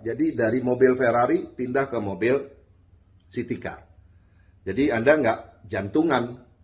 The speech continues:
Nah, jadi itu kenapa alasan saya, eh, menyimpan uang di bank dalam bentuk deposito, karena saya memindahkan dari instrumen yang sangat dinamis dengan instrumen yang konservatif, yaitu bank.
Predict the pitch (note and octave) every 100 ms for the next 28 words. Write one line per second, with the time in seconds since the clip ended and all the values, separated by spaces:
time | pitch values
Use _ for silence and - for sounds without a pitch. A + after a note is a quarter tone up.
0 | _ _ - _ _ - E2+ E2 F2 A2
1 | D#3 B2+ E3 - A#2+ A#2 A2 A#2+ A2 A2
2 | A#2+ A2+ G#2+ G#2+ A2+ A#2+ B2+ A2+ G#2+ G2+
3 | G2+ G2+ A2+ A2 A#2+ A2 G#2 A2 A2 G2
4 | F2+ G#2+ A2 G#2 G2 G2 G2 F#2 G2 F#2+
5 | F2+ F#2 G2+ A#2+ D3 F3+ - _ _ _
6 | _ _ _ - F#2 A#2+ C3 C3 - -
7 | A2+ G#2+ A2 A2+ A#2+ - - _ _ G2+
8 | G2 G#2 A#2 B2 C3+ C3+ B2+ A#2 A#2+ B2
9 | A#2+ - B2 B2 A#2+ A#2 G#2+ G#2+ A2 -
10 | C3 C#3 C3 A2+ A2+ A#2+ A#2+ B2+ D#3 -
11 | - _ - _ _ - G#2+ G#2+ G#2+ G#2
12 | F#2+ - G2+ A2 A2 A2 G#2 F#2 F#2 G2
13 | G2 G2 - F#2+ F#2+ G#2 G2+ - F#2 F2
14 | F2 F2 D#2+ D#2